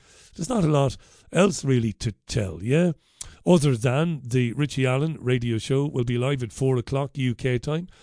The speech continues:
this afternoon, Wednesday, as it is every day. Do join me,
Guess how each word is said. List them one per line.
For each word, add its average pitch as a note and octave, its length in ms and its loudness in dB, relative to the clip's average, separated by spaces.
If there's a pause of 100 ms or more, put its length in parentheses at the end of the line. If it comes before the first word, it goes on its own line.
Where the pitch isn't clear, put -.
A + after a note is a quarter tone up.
(160)
this C#3+ 360 2
afternoon, A#2 600 0
Wednesday, F#2 460 -6 (240)
as C#3+ 200 2
it B2 120 0
is A#2 260 -2
every G#2+ 380 -4
day. A#2 300 -4 (280)
Do F3 160 4
join C3 320 2
me, D3 160 -2